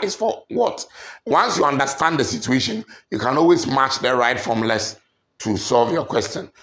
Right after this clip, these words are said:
So I'm not going to waste my time. I'm going to solve a question on this as well. John Mark has an investment which is supposed to yield five thousand at the beginning of each year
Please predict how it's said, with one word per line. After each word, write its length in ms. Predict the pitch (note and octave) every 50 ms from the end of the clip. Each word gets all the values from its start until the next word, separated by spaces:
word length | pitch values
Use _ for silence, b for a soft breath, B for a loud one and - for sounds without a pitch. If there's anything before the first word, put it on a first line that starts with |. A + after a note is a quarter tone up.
| b b b
So 160 | - - B2
I'm 120 | B2+ C3+ D#3+
not 120 | G3 G#3+
going 200 | G3 F#3+ F#3+ F#3
to 80 | E3+ D#3+
waste 280 | D3+ E3 D#3 - -
my 120 | - - D3+
time. 380 | D3+ D3+ - A2+ A#2 A#2+ A#2
I'm 140 | B2 A#2+ C#3
going 100 | D#3 F3
to 80 | D#3+ C#3+
solve 260 | A2+ - C#3+ C#3 C3
a 60 | G#3 F#3
question 380 | - - B2+ B2 - - B2+
on 220 | A#2+ C3+ E3+ E3+ F3+
this 260 | F#3 F3 - - - B B B B B _ -
as 180 | - - -
well. 420 | - G#2+ B2 F3 D#3+ - - - _ _ _ _ _ _ _ _ _ _ _ - - _ - - - - - _ _ _ _ _ _ _ _ _ _ _ _ _ - - - _ _ _ _ _ _ _ b b b b b b b b b b b b b b b _ _ -
John 320 | A2+ A2+ D#3 D#3 D#3 D#3+ F3
Mark 480 | G3+ F#3+ - - - - - - - _ _ _ _ _ _ _ _ _ _ _ _ _ _ _ _ _ _ _ _ _ _ _ _ _ _ _ _ _ _ _ - -
has 340 | - - - F3+ G3 F#3+ -
an 180 | E3 C#3+ C3 C3
investment 640 | C3+ C3+ C#3+ E3 F3+ - D#3 D3 C#3+ C#3+ C#3 -
which 180 | - D#3 - -
is 140 | C#3+ A#2+ -
supposed 540 | - A2 A2 - - D#3+ D#3 D#3 C#3+ D3+
to 100 | - B2
yield 460 | B2+ B2+ C3+ C#3+ D3 D3 C#3+ D3 - B B B B B B B B
five 340 | - - C#3+ D3+ E3+ F#3 -
thousand 520 | - D3+ C#3+ C#3+ C#3+ C#3 C#3 D3 D#3 D3 D3
at 180 | D3 C3 C3+ B2+
the 180 | C3 C3+ C3
beginning 520 | B2+ C#3 C#3 C3 C#3 F#3+ G3 G3+ G3+ G3 -
of 180 | - A2+ - - -
each 240 | D#3+ C#3+ - -
year 320 | C3+ C3+ C3 B2 - -